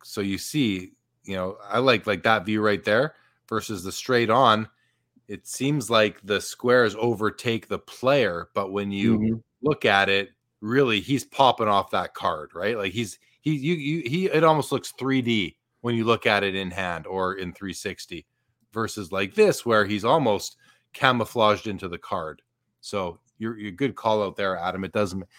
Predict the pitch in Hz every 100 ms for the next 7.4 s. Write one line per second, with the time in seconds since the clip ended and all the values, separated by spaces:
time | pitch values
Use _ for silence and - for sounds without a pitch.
0 | _ _ 98 101 95 92 92 90 87 95
1 | 85 95 92 87 - 90 87 85 82 87
2 | 80 - 82 87 82 76 _ _ _ _
3 | _ _ 147 170 165 170 160 - 147 147
4 | - 139 135 131 - - 135 117 123 127
5 | 123 - 120 117 113 - 117 113 113 110
6 | 113 - 113 110 113 113 107 - 104 107
7 | 107 104 - 117